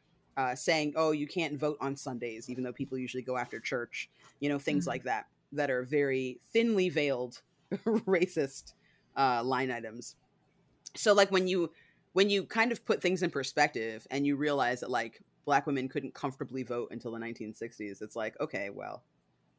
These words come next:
Speaker 1: maybe we should start focusing on that.
Speaker 2: Yeah.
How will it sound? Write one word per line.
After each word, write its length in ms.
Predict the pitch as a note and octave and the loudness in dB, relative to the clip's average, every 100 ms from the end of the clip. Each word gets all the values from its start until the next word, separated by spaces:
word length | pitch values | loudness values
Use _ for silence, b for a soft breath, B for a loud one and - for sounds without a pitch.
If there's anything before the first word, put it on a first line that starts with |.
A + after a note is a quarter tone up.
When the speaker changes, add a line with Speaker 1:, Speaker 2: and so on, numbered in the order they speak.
| _ _ _ _ _ _ | _ _ _ _ _ _
Speaker 1:
maybe 220 | C#3 D#3 | 0 2
we 140 | D#3 D3+ | 2 0
should 200 | D#3 C#3 | -2 -4
start 300 | - D3+ - | 2 2 2
focusing 440 | D3 B2 - C3 | 0 0 -2 -4
on 140 | A2+ A#2 | -4 -6
that. 240 | G2 G2+ _ _ _ | -6 -8 _ _ _
Speaker 2:
Yeah. 420 | E3 D3+ C3+ B2 | -6 -4 -2 -4